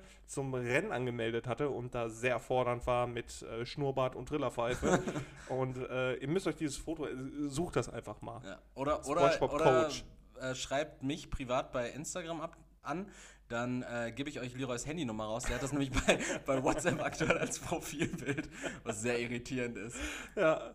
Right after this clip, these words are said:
Speaker 2: Ähm,
Speaker 1: richtig schön, deswegen. Und da hatten wir sehr viel mit SpongeBob zu tun.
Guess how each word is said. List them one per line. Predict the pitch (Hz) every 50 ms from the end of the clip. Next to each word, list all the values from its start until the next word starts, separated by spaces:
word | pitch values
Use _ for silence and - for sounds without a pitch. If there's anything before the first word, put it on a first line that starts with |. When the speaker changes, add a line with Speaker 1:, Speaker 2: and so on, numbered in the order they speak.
| - -
Speaker 2:
Ähm, | 113 117 117 113 113 117 117 117 160
Speaker 1:
richtig | 151 151 - - -
schön, | 127 - 147 135 -
deswegen. | 131 123 139 143 143 135 131
Und | 131 127
da | 135 135
hatten | 139 135 139
wir | 135
sehr | 123 131 131
viel | - - 131
mit | 127 127
SpongeBob | - - 131 127 131 - 127 117 -
zu | - 123
tun. | - - 123 120 120